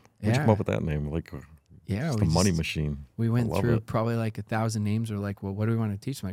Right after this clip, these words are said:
Speaker 2: them?" Like, we're teaching them how to monetize social media. And
Speaker 1: Yeah.
Speaker 2: so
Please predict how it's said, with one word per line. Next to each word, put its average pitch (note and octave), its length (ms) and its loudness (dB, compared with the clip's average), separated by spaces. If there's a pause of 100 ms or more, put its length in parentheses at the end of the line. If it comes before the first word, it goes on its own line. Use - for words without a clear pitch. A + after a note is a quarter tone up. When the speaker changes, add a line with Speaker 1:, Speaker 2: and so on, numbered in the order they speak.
(680)
Speaker 2:
them?" F#2+ 220 -10 (260)
Like, - 160 -14
we're G2+ 60 -6
teaching G#2+ 340 -4
them G#2 80 -2
how G#2+ 60 0
to G2+ 60 -2
monetize G#2 520 -4
social G#2 360 -4
media. G#2+ 440 -2
And F2 200 0
Speaker 1:
Yeah. F2 60 0
Speaker 2:
so F#2 340 0